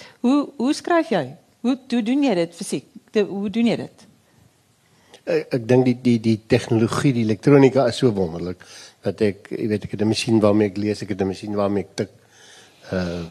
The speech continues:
Speaker 2: eh,
Speaker 1: So, eh, dit, dit is, dit is, jy kan nog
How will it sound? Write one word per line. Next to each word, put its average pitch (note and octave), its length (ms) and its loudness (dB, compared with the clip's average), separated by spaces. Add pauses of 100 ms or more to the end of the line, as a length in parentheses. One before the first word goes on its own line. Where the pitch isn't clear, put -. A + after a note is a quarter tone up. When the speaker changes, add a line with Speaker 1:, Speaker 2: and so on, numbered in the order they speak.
(600)
Speaker 2:
eh, A2 160 -6 (280)
Speaker 1:
So, - 180 -2
eh, A3 380 2
dit, G3 240 -8
dit G3+ 260 0
is, A3+ 200 -2
dit G#3 260 -2
is, A3 200 0 (100)
jy G3 240 2
kan G#3+ 260 2
nog G#3+ 300 -2